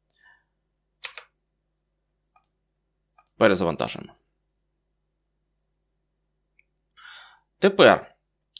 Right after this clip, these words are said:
якщо у нас натиснуто, ми повинні, е, задати значення нашій змінній або С один, або С два,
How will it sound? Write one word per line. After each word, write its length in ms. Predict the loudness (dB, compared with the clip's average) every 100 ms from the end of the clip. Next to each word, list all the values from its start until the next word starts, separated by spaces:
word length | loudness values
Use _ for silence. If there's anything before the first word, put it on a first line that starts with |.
| -12
якщо 880 | 2 2 4 0 0 4 6 6 2
у 100 | -2
нас 360 | 2 2 2 0
натиснуто, 760 | -2 -2 -4 -6 -4 -6 -6
ми 280 | -4 -2 -2
повинні, 600 | -2 -2 -2 -2 -2 -6
е, 400 | -10 -10 -8 -6 -6
задати 580 | -4 -2 4 2 2
значення 640 | -6 -4 0 0 0 -6 -4
нашій 360 | -2 -2 -4
змінній 540 | -6 -4 -2 -2 -6 -6
або 320 | -6 -4 -6 -4
С 180 | -2
один, 420 | 0 -2 -6 -8 -6
або 320 | -6 -6 -8
С 120 | -8
два, 360 | -6 0 0 -2